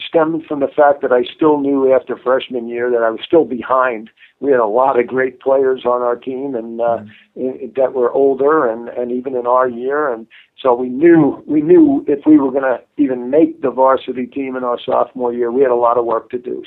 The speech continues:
Speaker 1: So, uh,
Speaker 2: Mm-hmm.
Speaker 1: it was, uh, it was pretty obsessive. You know, we, we got after it, and we spend a lot of times, you know, there's a lot of cold nights at Cortland, but luckily we found a way to sneak into the field house at midnight and, uh,
Speaker 2: <laughs>
Speaker 1: and, uh, turn one light on and, uh,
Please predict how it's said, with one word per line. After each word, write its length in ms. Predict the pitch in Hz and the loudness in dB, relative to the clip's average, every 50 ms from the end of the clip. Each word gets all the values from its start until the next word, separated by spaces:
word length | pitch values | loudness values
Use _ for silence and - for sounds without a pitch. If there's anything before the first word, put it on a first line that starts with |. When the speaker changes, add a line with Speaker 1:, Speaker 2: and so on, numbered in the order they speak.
| - | -2
Speaker 1:
So, 300 | - 135 127 123 123 123 123 | 2 2 4 4 4 4 4
uh, 140 | 123 120 | 2 2
Speaker 2:
Mm-hmm. 120 | 95 92 98 95 - - - _ _ - | 0 -4 -18 -20 -20 -20 -20 _ _ -4
Speaker 1:
it 140 | 139 160 165 | -2 -2 0
was, 220 | 185 170 165 156 - - 160 | 2 0 0 0 -2 0 2
uh, 280 | 156 151 151 147 147 147 - 196 | 4 4 4 4 2 -2 -6 -6
it 80 | 160 180 | 0 0
was 100 | 185 185 - - _ _ _ _ _ _ _ - | 0 -2 -2 -14 _ _ _ _ _ _ _ 0
pretty 240 | - 180 - 185 | 0 2 4 4
obsessive. 640 | 180 180 185 - 170 170 175 170 - 143 131 123 120 117 | 4 4 2 2 4 4 4 4 0 -6 -6 -6 -4 -4
You 100 | 127 131 | -4 -2
know, 220 | 127 135 135 151 | 0 2 2 4
we, 200 | 160 151 127 123 | 4 4 2 2
we 140 | 131 131 127 | 0 0 -2
got 280 | 127 139 131 127 127 143 | 0 2 2 2 2 0
after 400 | 147 147 147 - 160 165 170 165 | -2 -2 -2 0 0 2 2 0
it, 80 | 156 | 0
and 140 | 139 127 123 | -4 -8 -8
we 280 | 123 123 123 120 117 113 - _ _ _ _ _ _ - | -6 -6 -6 -6 -8 -12 -16 _ _ _ _ _ _ -10
spend 260 | - 147 143 147 143 | 0 0 0 2 4
a 60 | 143 | 4
lot 200 | 139 143 139 139 | 4 4 4 2
of 120 | 139 135 - | 0 -2 -2
times, 400 | 131 135 143 151 151 151 143 120 | -2 0 0 0 0 -2 -4 -6
you 200 | 113 117 127 135 | -10 -10 -8 -4
know, 60 | 127 127 | -4 -4
there's 100 | 127 113 | -4 -2
a 40 | |
lot 160 | 120 131 135 135 | -2 0 0 0
of 100 | 131 - | 0 0
cold 240 | - 139 135 131 127 | 0 0 0 2 0
nights 240 | 135 135 139 135 - | 0 -2 -2 -2 -4
at 140 | 135 127 - | -8 -6 -2
Cortland, 480 | - 139 143 135 139 156 156 151 135 | 2 2 2 2 0 -2 -4 -2 -2
but 120 | 123 120 117 | -2 -2 0
luckily 420 | 123 131 127 - 135 135 135 131 131 | 0 -2 -2 -2 -2 -4 -2 -2 -2
we 200 | 131 131 127 - - | -4 -4 -6 -4 -2
found 240 | 139 131 127 127 131 | 0 0 2 0 0
a 60 | 127 | 0
way 120 | 131 131 | 0 0
to 80 | 120 113 - - - | -2 -4 -12 -14 -10
sneak 220 | 127 127 127 - | -10 -10 -8 -8
into 200 | 135 131 120 127 | -8 -8 -6 -6
the 80 | 123 127 | -6 -6
field 300 | - - 135 135 131 123 | -6 -4 -4 -4 -2 0
house 220 | 135 131 131 131 - - | 2 2 2 0 -2 -6
at 140 | 135 - - | -12 -10 -6
midnight 480 | 135 139 127 123 139 135 143 151 - | -6 -6 -4 -2 -2 0 0 -2 0
and, 280 | 127 120 117 117 120 123 | -2 -4 -4 -4 -6 -2
uh, 160 | 120 123 120 - - - - - | 0 0 -2 -2 -6 -20 -20 -20
Speaker 2:
<laughs> 280 | - - _ - 156 - | -20 -20 _ -16 -8 -6
Speaker 1:
and, 280 | 120 127 123 120 120 | -4 -4 -4 -4 -2
uh, 200 | 123 123 120 113 113 - | -2 0 0 -2 -4 -2
turn 220 | 143 139 131 131 131 | -2 -2 -2 -2 -2
one 220 | 123 127 131 127 | -2 -2 0 0
light 200 | 127 127 135 135 135 | 2 0 2 2 2
on 340 | 135 139 147 156 160 143 123 | 2 2 4 2 2 0 -2
and, 280 | 120 117 123 123 120 | -4 -6 -6 -6 -4
uh, 220 | 120 120 120 117 | -2 -2 -2 -2